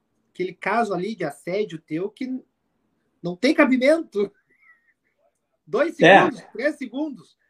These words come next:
Speaker 2: Nem isso. Não, é menos que isso. Dá menos de um, de um segundo. É milésimos de
Speaker 1: É.
Speaker 2: segundo.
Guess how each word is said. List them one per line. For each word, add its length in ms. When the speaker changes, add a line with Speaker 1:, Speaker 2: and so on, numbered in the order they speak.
Speaker 2:
Nem 260
isso. 580
Não, 160
é 80
menos 320
que 80
isso. 340
Dá 220
menos 300
de 100
um, 220
de 160
um 80
segundo. 600
É 120
milésimos 640
de 100
Speaker 1:
É. 40
Speaker 2:
segundo. 420